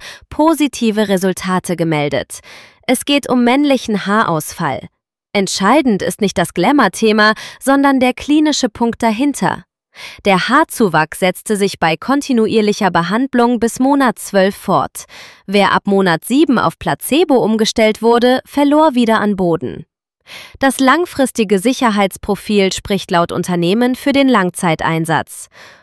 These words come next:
Cosmo will den Zulassungsantrag bei der F D A Anfang zweitausendsiebenundzwanzig einreichen und parallel Europa vorantreiben. Für die Schweiz ist das relevant,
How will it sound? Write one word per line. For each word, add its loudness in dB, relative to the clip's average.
Cosmo 2
will 2
den 0
Zulassungsantrag 0
bei 2
der 0
F -4
D -2
A 0
Anfang -2
zweitausendsiebenundzwanzig -2
einreichen -2
und -2
parallel 2
Europa 2
vorantreiben. -2
Für 0
die 4
Schweiz 0
ist -6
das 0
relevant, 0